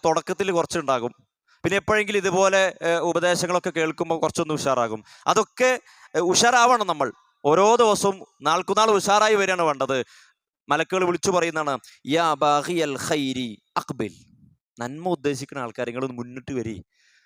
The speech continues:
മുന്നോട്ട് വരൂ, മുന്നിടൂ എന്നവർ, നിങ്ങൾ മുന്നോട്ട് വരിക എന്ന് വിളിച്ചു പറയും. "വയാ ബാഗിയ ശർരി അഖ്സിർ."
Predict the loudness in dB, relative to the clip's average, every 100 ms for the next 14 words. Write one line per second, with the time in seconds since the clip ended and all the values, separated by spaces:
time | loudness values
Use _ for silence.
0 | _ -2 2 4 4 6 6 6 6 6
1 | 4 0 4 4 4 2 2 2 0 -2
2 | 0 2 4 4 2 2 2 2 0 0
3 | 0 0 2 0 -4 _ _ _ _ _
4 | _ -2 2 4 4 4 4 4 4 4
5 | 2 0 0 -2 -2 -2 -4 -6 -20 _
6 | -4 -2 -2 -2